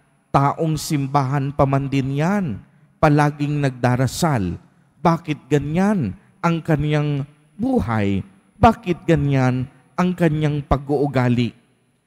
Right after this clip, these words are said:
Minsan kasi, kung kailan ka pa naglilingkod sa Diyos,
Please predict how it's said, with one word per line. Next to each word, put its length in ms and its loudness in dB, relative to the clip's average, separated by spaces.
Minsan 640 -4
kasi, 640 -4
kung 240 2
kailan 400 0
ka 160 0
pa 160 2
naglilingkod 880 -2
sa 160 -4
Diyos, 640 -2